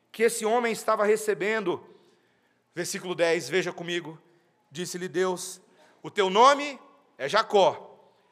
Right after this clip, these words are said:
já não te chamarás Jacó, porém Israel será o teu nome." E lhe chamou Israel. Deus já havia antecipado essa mudança de nome, mas aqui ele confirma,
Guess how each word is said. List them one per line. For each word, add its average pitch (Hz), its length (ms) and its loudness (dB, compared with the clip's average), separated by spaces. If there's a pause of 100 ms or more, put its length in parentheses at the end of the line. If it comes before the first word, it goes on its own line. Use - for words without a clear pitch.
(160)
já 160 180 -2
não 160 160 -4
te 156 120 -14
chamarás 143 540 0
Jacó, 131 640 -6 (380)
porém 156 400 -4
Israel 147 800 -2 (240)
será 135 520 -4
o 127 100 -4
teu 131 180 -6
nome." 120 480 -8 (400)
E 143 60 -14
lhe 151 100 -8
chamou 120 500 -8 (800)
Israel. 123 520 -20 (1600)
Deus 208 140 -2
já 247 80 0
havia 240 200 -4
antecipado 180 540 -4
essa 151 160 -10
mudança 139 380 -8
de 127 100 -18
nome, 127 220 -12
mas 175 180 -4
aqui 190 400 -8 (260)
ele 180 200 -6
confirma, 190 1080 -4